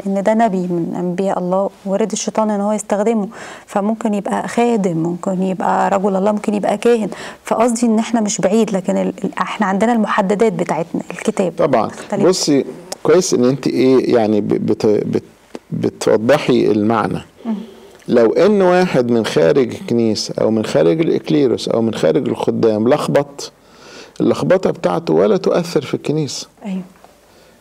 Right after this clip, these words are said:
Speaker 2: لأن واحد هو طبيعي مش مؤثر.
Speaker 1: مم.
Speaker 2: إمتى بتبقى مؤثر ومتعب؟ لما يكون من جوه الكنيسة.
Speaker 1: صحيح.
Speaker 2: لأن أنا بسمع له على إنه أبونا، وأنا واثق في إنه كاهن وحلو وكاريزما وبيتكلم كويس،
Speaker 1: مم.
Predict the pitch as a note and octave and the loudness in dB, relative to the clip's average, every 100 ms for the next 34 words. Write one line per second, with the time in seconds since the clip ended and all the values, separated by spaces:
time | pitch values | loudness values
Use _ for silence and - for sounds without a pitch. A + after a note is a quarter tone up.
0 | _ C#3+ F#3 G3+ G#3 G#3+ E3+ D#3 G3 E3+ | _ -4 0 0 0 0 -2 0 0 0
1 | F3 C3+ C#3 D#3 E3+ D3 C#3 D3+ - A3+ | 0 2 2 0 0 -2 -2 -2 -2 -2
2 | - G#2 - - _ A3+ G3 - - - | -4 -10 -10 -16 _ -6 -6 -10 -20 -20
3 | - - F#3+ A3 A3 B2+ - E3 C#3+ B2 | -20 -2 0 0 0 0 0 0 0 2
4 | A#2 B2+ C3 - A#2 A2 A2 A2 A2+ A#2 | 2 0 -4 0 2 2 2 0 2 2
5 | G#2+ G#2+ - A2+ A2+ A2 A2 G3+ G3+ F#3+ | 2 -2 -8 -2 0 0 0 0 2 2
6 | G3 E3 F#3+ G3+ F#3 - A3+ - G3 - | 2 0 0 0 -2 -6 -8 -8 -12 -16
7 | - - - _ A#2 B2 E3 G#3 G#3+ F3+ | -20 -20 -20 _ 2 4 4 4 4 2
8 | - F#3 F#3+ D3+ B2+ B2 D#3+ D#3+ - C3+ | 2 2 2 2 4 2 2 0 0 2
9 | F3+ C3+ G2 - _ _ _ _ _ _ | 2 0 -4 -12 _ _ _ _ _ _
10 | _ _ _ - _ _ - A#2 C#3+ D#3+ | _ _ _ -20 _ _ -2 2 4 4
11 | C#3+ E3+ F#3 - - - A#2+ C3 B2 - | 4 4 2 0 -2 -2 0 2 0 0
12 | D#3 C#3+ C3 A#2+ - F3+ D#3 B2 A2+ C3+ | 0 0 -2 -2 -2 0 2 0 2 2
13 | E3 E3 B2 A2 A2 G#2+ F3 E3+ C3+ E3 | 4 2 2 2 2 2 0 2 0 0
14 | F#3 E3 - - A#3+ | 2 0 -2 -6 -8